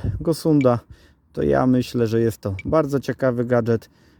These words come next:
i możliwość tutaj tej zmiany kolorystyki, no, to jest dobre, powiem szczerze, to mi się podoba. Tak jak teraz, o, taki niebieski. Myślę, że podjazd ładnie by wyglądał tak oświetlony, no więc, y, wydaję taką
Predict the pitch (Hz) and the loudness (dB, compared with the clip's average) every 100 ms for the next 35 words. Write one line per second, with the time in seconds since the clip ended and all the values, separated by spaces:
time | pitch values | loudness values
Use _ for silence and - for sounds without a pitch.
0 | - _ 151 151 143 139 151 135 117 127 | -20 _ 0 2 0 2 0 0 -2 0
1 | 123 113 120 110 120 127 127 123 123 120 | 0 0 -2 -2 0 0 2 2 2 2
2 | 120 117 117 117 113 - 120 117 110 135 | 2 0 0 -2 -2 -2 0 0 -2 -8
3 | 120 120 139 247 190 143 185 156 120 117 | -8 -4 -2 0 2 2 4 2 2 0
4 | 113 110 113 110 104 113 - 135 135 110 | 0 -6 -6 -8 -10 -12 -6 -4 -4 -4
5 | 120 147 120 117 _ _ _ _ - 123 | -2 0 0 -2 _ _ _ _ -2 -2
6 | - 135 123 107 110 107 - 107 107 117 | 0 0 0 0 -2 -4 -4 -2 0 0
7 | 131 - 117 113 _ _ _ _ 123 123 | -2 -4 -4 -4 _ _ _ _ -8 -4
8 | 127 113 107 131 117 107 - 139 139 127 | 0 0 2 2 2 0 0 0 2 0
9 | 123 123 127 123 120 120 117 - 117 117 | 0 0 2 2 2 0 -4 -4 -2 0
10 | 113 110 - _ _ _ _ _ - - | 0 -2 -6 _ _ _ _ _ -20 -6
11 | 120 117 117 113 - 117 113 113 _ - | -2 2 0 -2 -2 0 0 -4 _ -10
12 | 113 135 127 127 117 - 123 | -2 0 2 2 0 -2 -4